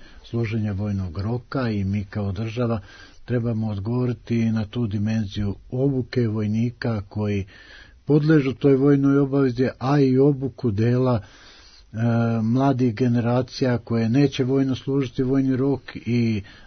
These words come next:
ženskog stanovništva, odnosno devojaka, za civilnu odbranu, a omogućiti dobrovoljno devojkama da služe vojni rok. Verujem da je Srbija izložena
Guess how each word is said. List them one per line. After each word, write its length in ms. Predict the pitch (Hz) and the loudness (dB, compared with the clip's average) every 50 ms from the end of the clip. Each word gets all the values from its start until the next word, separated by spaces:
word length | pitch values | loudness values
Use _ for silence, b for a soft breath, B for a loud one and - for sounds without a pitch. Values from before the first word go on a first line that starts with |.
| B - | B -8
ženskog 500 | 95 110 127 135 135 - - 147 131 131 | -4 -2 0 -2 -2 -2 -4 -4 -4 -4
stanovništva, 920 | - - 127 127 123 123 123 127 131 131 127 - - - 135 131 131 123 120 B B B B B B B B | -4 -4 -2 0 0 0 0 0 0 -2 -4 -8 -8 -6 -4 -4 -2 -4 -4 B B B B B B B B
odnosno 420 | - 117 110 107 98 - - 110 101 | -6 -4 -4 -4 -6 -4 -4 -4 -4
devojaka, 840 | 90 113 135 139 139 139 135 131 127 123 120 - - 120 117 113 110 | -2 0 2 2 4 4 2 2 0 -2 -4 -6 -4 -4 -2 -2 -2
za 200 | 98 98 113 107 | -2 -4 -4 -4
civilnu 640 | - - - 147 147 151 151 131 120 117 107 101 95 - | -4 -2 0 2 4 4 4 4 4 2 0 -2 -6 -8
odbranu, 640 | - 120 127 131 135 139 151 170 175 170 165 160 - - | -6 -4 -2 -2 -2 -2 -2 -2 0 0 -2 -4 -4 -4
a 120 | - 110 120 | -4 -2 0
omogućiti 640 | 123 117 110 101 92 117 135 139 135 - - 135 | 0 0 -2 -4 -4 -2 -2 -4 -4 -4 -4 -4
dobrovoljno 720 | 120 117 151 185 202 165 139 131 120 113 113 110 107 107 | 0 4 6 8 8 8 6 4 2 2 0 0 -2 -2
devojkama 640 | 98 98 117 123 131 135 120 104 - 120 117 117 104 B B B B B B B B B B B B - | -2 -2 -2 -2 -2 -2 -4 -4 -2 -2 -2 -2 -2 B B B B B B B B B B B B -6
da 220 | 110 123 131 123 | -2 0 0 0
služe 540 | - - - 131 131 131 120 120 127 127 120 - | 0 -2 -2 0 2 2 2 2 2 0 0 0
vojni 320 | 113 120 117 113 113 110 | -2 -2 0 0 0 0
rok. 300 | 101 101 98 - - - | -2 -4 -6 -6 -4 0
Verujem 320 | 139 160 156 160 160 147 139 | 2 4 4 6 4 4 4
da 80 | 147 | 4
je 80 | 143 131 | 2 2
Srbija 460 | - - 147 143 139 131 139 139 131 | 0 -2 -4 -2 0 2 2 2 4
izložena 680 | 131 139 135 131 127 123 107 104 117 117 113 117 113 | 4 2 2 2 0 0 2 2 2 2 4 2 2